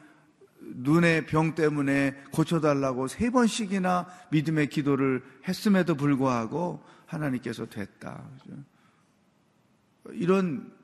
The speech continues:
경험을 했을 때, 아, 이 내가 아픈 이 눈은 십자가구나. 이렇게 생각하고 그것 때문에 일을 못하거나 그것 때문에 자기 삶이 얽매이거나 이런 게 아니죠.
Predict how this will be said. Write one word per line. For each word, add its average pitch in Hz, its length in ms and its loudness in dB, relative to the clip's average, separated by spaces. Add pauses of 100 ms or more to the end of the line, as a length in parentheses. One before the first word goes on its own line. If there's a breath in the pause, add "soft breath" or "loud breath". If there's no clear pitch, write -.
(920)
경험을 185 400 0
했을 185 360 0
때, 147 220 -8
아, 117 400 -6 (800 soft breath)
이 156 440 -2
내가 135 360 0
아픈 131 400 -4
이 139 160 0
눈은 117 520 -2
십자가구나. 113 920 -8 (260 soft breath)
이렇게 233 240 0
생각하고 220 720 2 (640 loud breath)
그것 220 320 6
때문에 226 560 -2 (400)
일을 220 340 4
못하거나 180 720 2 (220 loud breath)
그것 226 280 4
때문에 214 340 2
자기 208 260 -2
삶이 202 420 0
얽매이거나 180 840 4 (920 soft breath)
이런 196 260 4
게 180 80 -2
아니죠. 107 560 -6